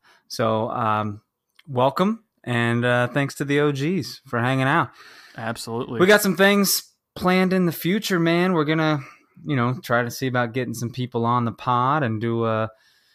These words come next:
Speaker 1: you know, change up a little bit, little bit. We don't want anyone to get stagnant or bored with our, uh,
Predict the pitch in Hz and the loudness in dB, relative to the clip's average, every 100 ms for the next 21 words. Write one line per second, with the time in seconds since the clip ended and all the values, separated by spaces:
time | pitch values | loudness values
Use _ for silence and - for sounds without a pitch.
0 | _ _ _ _ _ _ _ 135 110 110 | _ _ _ _ _ _ _ -8 -6 -6
1 | - 113 113 117 120 117 120 120 117 117 | -4 -2 0 -2 0 0 0 -2 -4 -2
2 | 135 127 117 139 156 151 131 127 127 131 | -2 0 4 4 4 2 2 2 2 2
3 | 127 127 123 123 - - 139 143 135 147 | 2 2 0 -4 -6 -2 0 0 0 0
4 | 139 120 113 135 147 147 139 131 135 131 | 0 -2 2 4 6 4 2 2 4 4
5 | 131 131 127 127 | 4 4 4 2